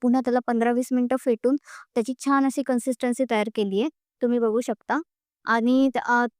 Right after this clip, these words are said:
नंतर काय करायचं, त्याला पाच मिनिटं झाकून ठेवायचं, पाणी गरम करायला ठेवून द्यायचं. नंतर, अ, अ, वाफवायच्या आधी त्यात, अ, एक, अ, पुडी इनोची घालून त्याला छान फेटून घ्यायचं परत, अ, दहा मिनिटं आणि त्याला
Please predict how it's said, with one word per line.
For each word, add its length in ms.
नंतर 280
काय 160
करायचं, 300
त्याला 200
पाच 200
मिनिटं 200
झाकून 300
ठेवायचं, 540
पाणी 260
गरम 240
करायला 300
ठेवून 320
द्यायचं. 360
नंतर, 340
अ, 180
अ, 140
वाफवायच्या 540
आधी 220
त्यात, 120
अ, 340
एक, 180
अ, 300
पुडी 240
इनोची 320
घालून 380
त्याला 200
छान 240
फेटून 280
घ्यायचं 380
परत, 220
अ, 220
दहा 180
मिनिटं 340
आणि 180
त्याला 160